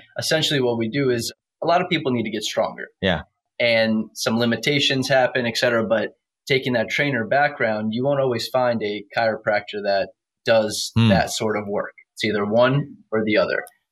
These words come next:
Speaker 2: Let's double tap on that right there, because I think the value that people are gonna extract from here that are gym owners, and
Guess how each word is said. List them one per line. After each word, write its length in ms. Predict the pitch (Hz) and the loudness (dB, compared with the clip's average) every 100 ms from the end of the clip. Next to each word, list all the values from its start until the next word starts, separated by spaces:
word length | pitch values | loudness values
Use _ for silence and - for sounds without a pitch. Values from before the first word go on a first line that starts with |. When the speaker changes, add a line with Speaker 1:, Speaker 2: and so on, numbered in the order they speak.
| _ | _
Speaker 2:
Let's 180 | 196 208 | 0 0
double 260 | 165 147 143 | 0 2 2
tap 240 | 117 92 | 2 2
on 180 | 92 87 | 2 4
that 220 | 90 73 | 2 0
right 200 | 78 73 - | -2 -6 -4
there, 160 | 80 | -2
because 380 | 80 87 113 107 | -2 0 2 2
I 140 | 107 113 - - | 2 0 -6 -4
think 220 | 285 208 - _ _ _ | -2 -2 -6 _ _ _
the 340 | 110 120 113 98 | -2 2 2 2
value 380 | 92 104 131 147 | 4 4 4 2
that 140 | 127 95 | 2 2
people 220 | 113 110 | 0 2
are 40 | |
gonna 160 | 101 90 | 2 2
extract 460 | 85 - 98 90 - | 0 0 0 0 0
from 100 | 82 | 0
here 180 | 80 - 107 | 0 -2 -2
that 160 | 107 | 0
are 80 | 98 | 0
gym 240 | 131 180 | 0 2
owners, 400 | 117 85 113 - - _ _ - | 2 2 0 -4 -10 _ _ -4
and 600 | 123 123 117 120 117 110 | 0 2 2 2 2 -2